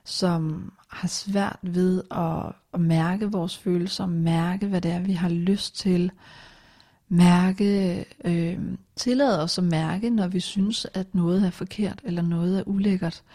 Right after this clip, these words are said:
eller, øhm, mærke, hvordan afsky og fordomme, øhm, mærkes i vores krop. Og ofte så mangler vi retning,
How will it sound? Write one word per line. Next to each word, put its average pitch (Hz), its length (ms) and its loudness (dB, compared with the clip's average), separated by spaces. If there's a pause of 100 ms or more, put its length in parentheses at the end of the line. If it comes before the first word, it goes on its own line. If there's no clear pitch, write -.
(520)
eller, 160 680 -2
øhm, 151 360 -4 (100)
mærke, 160 520 0
hvordan 170 580 -2
afsky 170 560 -4
og 202 100 -8
fordomme, 170 800 -2 (680)
øhm, 165 600 -2 (220)
mærkes 165 460 -4
i 208 40 -2
vores 202 260 -2
krop. - 320 -12 (920)
Og - 180 0
ofte 208 300 0
så 247 300 0 (420)
mangler 190 360 4
vi 196 180 4
retning, 233 520 -2